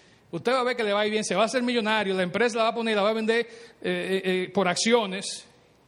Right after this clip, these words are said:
y va a vivir su vida como usted quiera". Y él le dice, "No, pero yo estoy bien así como estoy aquí de pescador sencillo". Dice, "No, pero mire, usted hace todo eso,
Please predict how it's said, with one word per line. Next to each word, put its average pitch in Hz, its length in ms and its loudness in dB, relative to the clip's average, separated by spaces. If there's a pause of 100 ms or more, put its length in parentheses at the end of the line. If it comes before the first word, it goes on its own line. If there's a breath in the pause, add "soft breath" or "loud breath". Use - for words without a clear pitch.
(140)
y 175 80 -2
va 170 100 4
a 175 40 2
vivir 214 280 0
su 190 240 -2
vida 196 500 -2
como 175 200 -2
usted 185 280 -2
quiera". 147 380 -4 (680 soft breath)
Y - 40 -6
él 151 80 -4
le 170 80 0
dice, 165 180 -2
"No, 220 180 -2
pero 262 120 -4
yo 220 80 2
estoy 240 160 -2
bien 247 180 0
así 226 220 0
como 196 180 -2
estoy 196 200 -2
aquí 196 200 -2
de 185 120 0
pescador 170 380 0
sencillo". 156 300 -2
Dice, 156 180 -2
"No, 240 140 2
pero 202 160 0
mire, 254 240 0
usted 247 200 2
hace 269 200 2
todo 262 280 2
eso, 185 320 -2